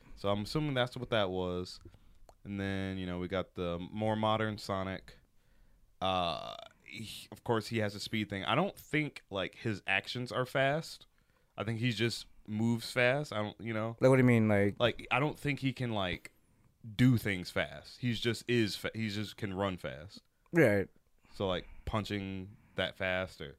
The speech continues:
Speaker 2: Oh, so you, so wait, wh-, so you're trying to say that this movie Sonic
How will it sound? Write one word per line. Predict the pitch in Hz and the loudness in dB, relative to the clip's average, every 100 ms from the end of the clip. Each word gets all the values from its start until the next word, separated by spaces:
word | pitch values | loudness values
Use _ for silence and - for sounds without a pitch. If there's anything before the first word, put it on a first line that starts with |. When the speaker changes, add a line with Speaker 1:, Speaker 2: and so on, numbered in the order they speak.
| - - | -2 6
Speaker 2:
Oh, | 170 196 180 | 8 10 10
so | 151 156 | 8 8
you, | 147 143 | 8 6
so | - 147 139 | 4 8 10
wait, | 131 117 131 | 10 8 6
wh-, | 107 95 | 6 4
so | - 131 | 6 8
you're | 131 | 6
trying | 120 127 | 4 4
to | |
say | 120 123 | 6 8
that | 120 113 - - - _ - _ _ _ _ _ _ _ _ _ _ _ _ _ - | 8 8 4 -14 -20 _ -20 _ _ _ _ _ _ _ _ _ _ _ _ _ -4
this | 117 127 143 - - - - | 2 4 6 4 -2 -6 4
movie | 143 151 156 | 6 8 6
Sonic | 139 127 117 - | 6 6 4 2